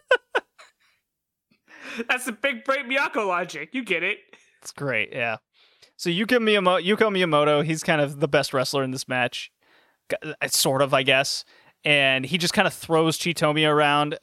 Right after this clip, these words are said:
Speaker 1: Chi Tomiya is the big baby face, but they don't, like, they do this weird th-, uh, I couldn't tell if the crowd was into it, uncomfortable, or they liked it. I think it was what I was feeling, where I go, "I like some things.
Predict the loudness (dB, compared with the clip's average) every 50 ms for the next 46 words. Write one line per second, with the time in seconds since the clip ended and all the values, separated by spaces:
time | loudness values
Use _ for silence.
0 | -14 -16 -12 -8 -6 -6 -4 0 0 0 2 2 2 0 0 0 -2 -2 -2 -2
1 | 0 2 0 0 0 -2 0 0 2 2 2 0 -4 -6 -6 0 0 2 2 2
2 | 2 0 -2 -2 0 0 0 -2 -4 -12 _ _ _ _ _ _ _ _ _ _
3 | _ _ _ -2 -2 0 2 2 2 2 2 2 2 2 2 4 2 2 0 -4
4 | -8 -8 -12 -12 -12 -12 -12 -12 -12 -12 -6 -6 -2 0 0 0 0 0 2 2
5 | 2 2 0 0 -2 2 2 2 4 4 2 2 2 2 2 2 2 -2 -4 _
6 | _ _ _ _ _ _ _ _ _ _ _ 0 0 2 2 4 4 4 4 4
7 | 2 0 -2 _ _ _ _ _ _ _ _ 2 2 2 2 0 0 2 2 0
8 | 0 -2 -2 2 2 4 4 2 0 0 0 2 2 4 4 4 4 4 4 2
9 | 0 -2 -8 -10 -6 _ 2 2 2 0 -2 0 0 0 0 0 -2 0 0 2
10 | 2 2 2 2 4 4 4 2 2 0 0 0 0 0 2 0 0 0 0 0
11 | 2 2 2 2 2 0 -2 _ _ _ _ _ _ _ _ _ _ _ _ _
12 | -4 0 0 2 4 4 2 2 -2 -10 -14 -10 -6 -4 -2 2 2 2 2 0
13 | -2 0 0 0 0 -2 -4 -6 -8 -10